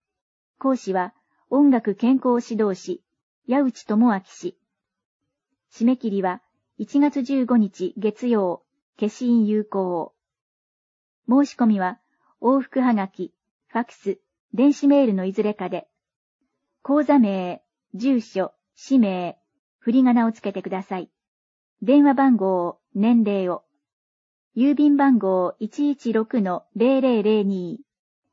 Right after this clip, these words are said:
荒川区荒川、一の三十四の六。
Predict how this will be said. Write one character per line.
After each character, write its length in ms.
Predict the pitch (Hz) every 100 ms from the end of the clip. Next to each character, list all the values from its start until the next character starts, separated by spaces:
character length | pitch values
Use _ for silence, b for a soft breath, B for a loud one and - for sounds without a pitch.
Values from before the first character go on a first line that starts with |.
| _ _ _ _
荒 200 | 202 269
川 260 | 277 269 269
区 160 | 196
荒 180 | 202 220
川、 340 | 220 185 180 _ _ _ -
一 240 | 208 302
の 140 | 269
三 260 | 226 269 262
十 220 | 220 208
四 220 | 226 233
の 100 | 180
六。 340 | 170 175 180